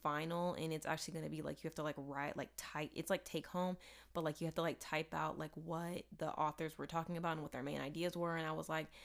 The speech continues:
"I should probably catch up on that." Um, it won't be the only thing I'm doing for spring break. I also wanna, like, hang out with my friends and stuff and actually enjoy my break, but I knew that I wouldn't be doing any work and I wouldn't be actually living my life and having fun if I didn't take the week off work,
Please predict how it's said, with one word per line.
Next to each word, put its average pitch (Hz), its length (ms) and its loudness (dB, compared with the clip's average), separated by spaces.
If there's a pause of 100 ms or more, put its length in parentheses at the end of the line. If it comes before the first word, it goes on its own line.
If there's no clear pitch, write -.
(240)
"I 175 80 0
should 160 180 -2
probably 151 240 0
catch 151 300 -2
up 156 140 -4
on 165 160 0
that." 165 400 0 (180)
Um, 143 720 -2 (280)
it - 80 0
won't 208 160 6
be 247 80 4
the 202 160 2
only 160 220 2
thing 151 180 -2
I'm 147 100 0
doing 151 160 -2
for 151 120 -6
spring 147 240 -4
break. 147 160 0
I 147 60 4
also 151 200 0
wanna, 160 160 -2
like, 147 140 -2
hang 143 140 -4
out 143 80 2
with - 80 -4
my 143 100 -2
friends 151 220 -4
and 151 60 -4
stuff 143 200 -4
and 135 100 -4
actually 147 240 -2
enjoy 147 160 -4
my 160 140 0
break, 175 360 4 (300)
but 175 140 4
I 160 100 6
knew 160 300 4
that 160 240 4
I 156 100 2
wouldn't 156 320 0
be 151 540 -2
doing 156 280 0
any 156 160 0
work 156 400 0
and 160 140 0
I 160 60 0
wouldn't 156 320 0
be 151 200 0
actually 160 460 0
living 160 260 0
my 156 120 2
life 143 320 -2
and 151 100 -6
having 151 220 -2
fun 147 240 -2
if 147 100 -4
I 147 60 2
didn't 147 220 -2
take - 360 -6 (340)
the 170 120 2
week 160 180 4
off 151 180 2
work, 151 420 0